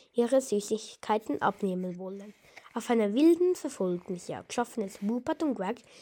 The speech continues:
sie abzuhängen, indem sie sich verstecken. Ihre Tour, um Süßigkeiten zu bekommen, ist damit beendet, weil sie nicht mehr ausge-,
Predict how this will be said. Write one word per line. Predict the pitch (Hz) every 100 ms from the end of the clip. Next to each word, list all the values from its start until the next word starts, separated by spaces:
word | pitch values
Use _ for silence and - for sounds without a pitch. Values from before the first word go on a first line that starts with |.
| - -
sie | - - -
abzuhängen, | 240 233 - 214 - 185 180 185
indem | 220 196 196 240
sie | 247
sich | 277 262
verstecken. | - 285 - - - - _ _ _ _ _ - _ _ _ _ _ _ _ - _ _ _ _ _ _ _
Ihre | 254 240 220
Tour, | - 240 254 311 415 - - 247
um | 226 202
Süßigkeiten | - 226 - - 269 254 -
zu | - 254
bekommen, | 269 - 285 330 349
ist | - -
damit | 175 180 180 -
beendet, | 220 180 175 - - - - - _
weil | 226 254
sie | 247 254
nicht | 269 -
mehr | 262 240 -
ausge-, | - 196 - - 240